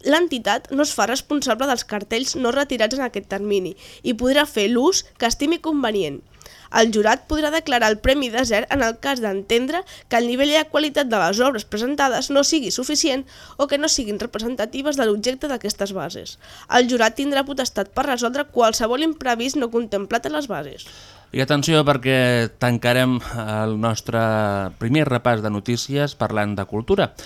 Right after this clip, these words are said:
Speaker 2: I és que la Biblioteca Ignasi Iglesias Can Fabra us convida a parlar amb Hernán Migoya.
Speaker 1: La Biblioteca Ignasi Iglesias Can Fabra us convida avui a les set de la tarda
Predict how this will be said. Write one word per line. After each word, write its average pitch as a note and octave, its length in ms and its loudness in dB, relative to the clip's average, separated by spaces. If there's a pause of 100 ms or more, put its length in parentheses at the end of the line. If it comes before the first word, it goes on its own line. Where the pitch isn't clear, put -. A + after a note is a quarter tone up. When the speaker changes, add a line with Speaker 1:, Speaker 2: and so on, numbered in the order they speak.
(280)
Speaker 2:
I D#3 80 0
és D#3 80 -4
que E3+ 120 -2
la F3 120 2
Biblioteca F3 480 0
Ignasi D3 400 0
Iglesias C3+ 480 -2
Can D#3 160 0
Fabra C3 400 2
us A#2+ 160 -2
convida A#2+ 560 -2
a G#2+ 240 -6
parlar A2+ 480 -2
amb D3+ 360 -2
Hernán C3 500 -2
Migoya. B2+ 560 -2 (600)
Speaker 1:
La A#3 140 4
Biblioteca A3+ 580 -2
Ignasi A#3 420 -2
Iglesias B3 400 -2
Can C4 200 -2
Fabra A#3+ 400 0
us C4 120 -2
convida B3+ 600 -4
avui C4+ 280 0
a D4 80 2
les B3+ 120 -2
set G3+ 120 -8
de G3 80 -4
la E3+ 160 -6
tarda C#4+ 340 0